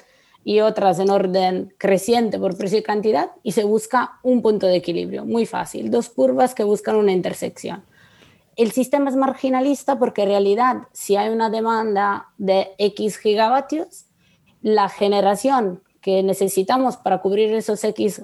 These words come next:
gigavatios será de fuentes diferentes, pues puede ser eólica, solar, hidráulica, mm, de carbón, nuclear, ciclos combinados, cogeneración.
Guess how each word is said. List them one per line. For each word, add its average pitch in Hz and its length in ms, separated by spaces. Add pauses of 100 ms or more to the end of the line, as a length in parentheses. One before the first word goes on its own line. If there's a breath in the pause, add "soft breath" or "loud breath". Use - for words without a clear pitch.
(140)
gigavatios 269 800 (300 soft breath)
será 214 520 (340)
de 240 120
fuentes 220 360
diferentes, 196 880
pues 156 380
puede 165 260
ser 165 180
eólica, 262 840
solar, 233 840
hidráulica, 214 1080 (220)
mm, 190 340
de 185 140
carbón, 220 920
nuclear, 214 840
ciclos 208 380
combinados, 208 760
cogeneración. 202 960